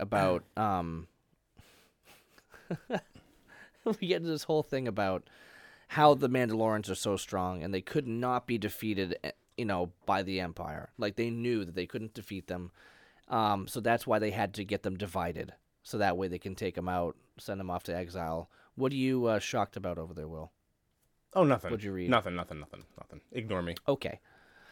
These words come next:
Speaker 1: Um, I, I love this scene where Din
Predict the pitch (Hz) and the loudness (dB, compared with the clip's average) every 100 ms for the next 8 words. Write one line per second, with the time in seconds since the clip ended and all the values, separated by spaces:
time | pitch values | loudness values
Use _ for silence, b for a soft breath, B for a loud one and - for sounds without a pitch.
0 | b b 147 139 123 - _ _ _ - | b b 6 6 6 2 _ _ _ 0
1 | 143 - 147 143 160 160 175 - - - | 2 4 4 8 8 8 4 2 -6 -4
2 | 147 147 135 - - 120 107 104 98 110 | -2 0 -2 -8 -4 2 4 2 0 -2
3 | 104 98 90 98 | 0 -2 -6 -12